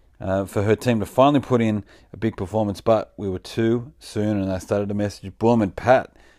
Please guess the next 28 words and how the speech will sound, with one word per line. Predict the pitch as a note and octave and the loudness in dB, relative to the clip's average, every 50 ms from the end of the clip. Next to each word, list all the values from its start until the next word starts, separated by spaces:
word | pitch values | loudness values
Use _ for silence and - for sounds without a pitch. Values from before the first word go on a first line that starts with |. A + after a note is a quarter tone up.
| _ _ _ _ _ _ _ _ _ _ _ - | _ _ _ _ _ _ _ _ _ _ _ -6
thinking, | G2 F#2+ F2+ - F2 | -6 -6 -4 -6 -6
"Oh | G2 G#2+ | -6 -6
my | F#2+ F2 | -6 -6
God, | - G2 G#2+ G2 | -4 -4 -4 -4
we're | E2 E2+ | -4 -6
back | D#2+ F#2 F#2+ F#2 - | -6 -6 -6 -6 -6
on | F#2 G2+ G#2+ | -6 -6 -6
here." | F#2+ F2+ E2+ G2+ G#2+ - _ _ _ _ _ _ _ _ _ _ _ _ _ _ _ _ _ | -6 -6 -6 -8 -10 -12 _ _ _ _ _ _ _ _ _ _ _ _ _ _ _ _ _
At | - A2 A#2+ - - - - _ - | 0 2 2 2 -2 -8 -18 _ -20
Phil | - - - A#2+ A#2 A2 | -10 0 2 4 4 4
Gore | F#2 F#2 A2 A#2 A2+ G#2 | 2 2 2 2 2 0
fifteen | - A2 G2 - - A2 A#2 A2+ | -2 -4 -4 -2 -2 -2 0 0
wrote, | G#2+ G2+ F#2 - | 0 -2 -2 -2
"Great | G2+ G#2+ B2+ A#2+ | -2 -2 -2 -2
game | - B2 G#2+ G2+ | -4 -6 -8 -8
of | G2+ G2 | -8 -10
footy, | - - A2 G#2 G2+ | -6 -4 -4 -4 -4
terrific | - - G#2+ A2 B2 D#3 D3+ - - - | -6 -6 -4 -2 -2 -2 -4 -4 -8 -12
entertainment. | F#2+ F#2+ F#2 G2+ F#2+ G2+ G2 E2+ - G#2+ G2+ G2+ G2+ G2 G2 - - - - _ _ - | -14 -14 -14 -14 -12 -12 -12 -10 -6 -6 -4 -2 -2 -4 -6 -8 -12 -20 -20 _ _ -8
Knights | - G#2+ B2+ D#3 - - - | -2 2 4 4 4 4 2
were | A#2+ G#2 | 0 0
outstanding | G#2+ - - A#2+ G#2+ G#2+ - | 0 0 -2 -2 -2 -2 -4
for | G2+ | -6
sixty-five. | - - A#2+ - - - - - G#2+ G#2 G2+ - | -8 -8 -8 -10 -10 -8 -2 0 0 0 0 -2
South's | - - C3+ D3 E3+ G3+ F#3+ - - - - | -4 0 4 6 6 6 6 4 0 -6 -14
courageous | - - A2+ G2 - - - G3 D#2+ E2+ - | -8 -4 -2 0 2 2 2 0 -2 -4 -8
fight | - - G#2+ G2+ F#2+ - | -8 -6 -6 -6 -6 -6
back | G2 F#2+ F#2 - | -8 -10 -10 -12